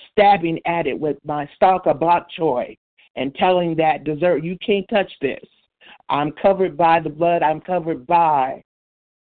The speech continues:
uh, my higher power." And so a little girl was watching me, and, um, she asked me if I was okay. And, of course, I had to tell her I was okay. But she was,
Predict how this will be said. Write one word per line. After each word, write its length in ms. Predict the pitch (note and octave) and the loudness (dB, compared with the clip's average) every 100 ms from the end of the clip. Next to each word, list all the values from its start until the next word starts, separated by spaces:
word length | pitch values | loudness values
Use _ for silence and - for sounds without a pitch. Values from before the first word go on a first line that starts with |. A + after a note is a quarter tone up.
| - | 4
uh, 200 | D3+ D3 | 4 4
my 220 | D3 D3 | 2 -2
higher 400 | - E3+ D#3+ C#3+ | -2 0 0 -2
power." 520 | - D3+ D3 A#2 F#2+ - - _ | -2 0 2 0 -4 -10 -20 _
And 400 | D3 E3+ E3+ E3 D#3+ - | -2 0 2 0 -2 2
so 320 | F#3+ F3+ E3+ | 4 6 4
a 20 | |
little 240 | E3 A3 A3 | 4 0 0
girl 380 | G3 A3+ A3+ | 2 6 6
was 220 | G3+ F3 E3+ | 4 0 2
watching 500 | E3+ F3+ - E3+ D#3+ | 0 0 -4 -6 -4
me, 560 | F#3 F#3+ E3 D3 D3 - _ _ - | -2 -2 -4 -8 -12 -18 _ _ -8
and, 680 | D#3+ E3 E3 D#3 D#3 C#3+ D3 | -2 0 0 0 -2 -4 -2
um, 680 | D#3+ D#3 D#3 D3+ D3 C#3+ D3 _ | 2 2 2 0 0 -2 -8 _
she 240 | - F#3+ | -2 0
asked 300 | F3 F#3 - D#3+ | 0 -2 -4 -4
me 120 | E3+ | -2
if 140 | E3 | 0
I 100 | D#3+ | 0
was 180 | D3+ D3 | 0 -2
okay. 420 | D#3 D#3 F3+ D#3 | -4 -4 -4 -2
And, 100 | D#3+ | -2
of 80 | D#3 | -6
course, 260 | - D#3 D3+ | -6 -6 -2
I 120 | C#3 | -4
had 200 | D#3 D3 | -4 -6
to 80 | C#3+ | -12
tell 180 | - D3 | -6 -2
her 80 | B2+ | 0
I 160 | - | 0
was 160 | C#3 C#3+ D3 | -2 -4 -6
okay. 440 | C#3+ D3+ D3 C#3 - | -6 -6 -6 -6 -6
But 160 | B2+ - _ - - | -8 -10 _ -20 -8
she 200 | - A#3+ | -2 2
was, 160 | G#3 | 2